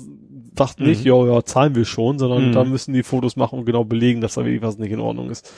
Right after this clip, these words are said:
Speaker 2: Am besten die alten Dämpfer einschicken.
Speaker 1: Ja, gut, ob sie den Aufwand machen, weiß ich nicht,
Speaker 2: Mhm.
Speaker 1: aber das, äh, ja. Wie gesagt, es ist also irgendwie Inspektion fünfhundert Euro. Boah, ist natürlich, ist normal, aber ist
Speaker 2: Mhm.
Speaker 1: halt, <laughs> die Kohle ist halt weg, ne?
Speaker 2: Mhm.
Speaker 1: Ja, und jetzt hab ich, ja,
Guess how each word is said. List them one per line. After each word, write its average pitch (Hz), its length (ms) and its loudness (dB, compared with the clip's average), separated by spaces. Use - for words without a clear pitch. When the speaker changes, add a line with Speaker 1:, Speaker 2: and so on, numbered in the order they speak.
Speaker 2:
Am 117 140 0
besten 110 260 0
die 120 80 2
alten 107 240 2
Dämpfer 110 320 0
einschicken. 117 640 -4
Speaker 1:
Ja, 123 220 4
gut, 139 180 -2
ob 113 100 -4
sie 120 120 0
den 127 160 2
Aufwand 131 280 2
machen, 113 220 -2
weiß 123 160 2
ich 127 120 0
nicht, 127 220 0
Speaker 2:
Mhm. - 60 -2
Speaker 1:
aber 107 300 2
das, - 340 -8
äh, 107 380 0
ja. 98 260 0
Wie 127 60 2
gesagt, 113 140 4
es 131 140 -4
ist - 80 -8
also 123 240 2
irgendwie 123 280 2
Inspektion 127 460 -4
fünfhundert 120 440 -4
Euro. 120 360 0
Boah, - 340 -12
ist 117 200 -8
natürlich, 117 320 -6
ist 101 120 0
normal, 120 420 4
aber 120 220 0
ist 127 100 2
Speaker 2:
Mhm. 104 40 2
Speaker 1:
halt, 123 240 0
<laughs> 131 480 0
die 185 100 0
Kohle 135 320 2
ist - 100 -4
halt 147 160 -2
weg, 123 240 -2
ne? 123 180 -12
Speaker 2:
Mhm. 107 260 -2
Speaker 1:
Ja, 113 300 -4
und 117 140 -6
jetzt 123 220 2
hab 131 100 0
ich, - 220 -8
ja, 101 80 -8